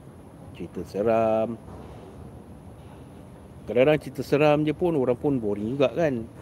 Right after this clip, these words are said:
Jadi mungkin Adi buat cerita, uh, lucu. Maaflah, uh, bulan puasa ni Adi tak dapat bikin sketsa. Sebab apa, semua sahabat Adi semua tengah busy. Uh, ada tengah,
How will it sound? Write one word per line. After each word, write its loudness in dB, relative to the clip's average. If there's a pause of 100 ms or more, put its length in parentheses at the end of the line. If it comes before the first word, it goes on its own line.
(440)
Jadi -8
mungkin -4
Adi -2
buat -2
cerita, -12 (140)
uh, 0
lucu. -2 (320)
Maaflah, 4 (240)
uh, 8
bulan 2
puasa 0
ni 2
Adi 2
tak 0
dapat -4
bikin -2
sketsa. -2
Sebab -4
apa, -2
semua -2 (640)
sahabat 2
Adi 2
semua 0
tengah 0
busy. -4 (1800)
Uh, -2
ada 0
tengah, -2